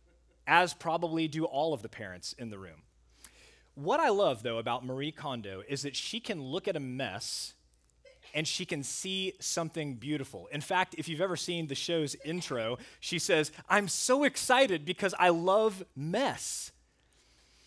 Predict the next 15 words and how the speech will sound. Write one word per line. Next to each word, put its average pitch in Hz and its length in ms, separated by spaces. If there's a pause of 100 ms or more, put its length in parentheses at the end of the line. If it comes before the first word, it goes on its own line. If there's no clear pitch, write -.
(1400)
And 190 180
in 214 160
a 220 60
way, 160 400 (1200)
that 160 160
is 190 120
how 160 120
God 131 400
feels 95 640 (600)
when 131 120
he 127 60
looks 120 320
at 120 140
the - 60
church. - 520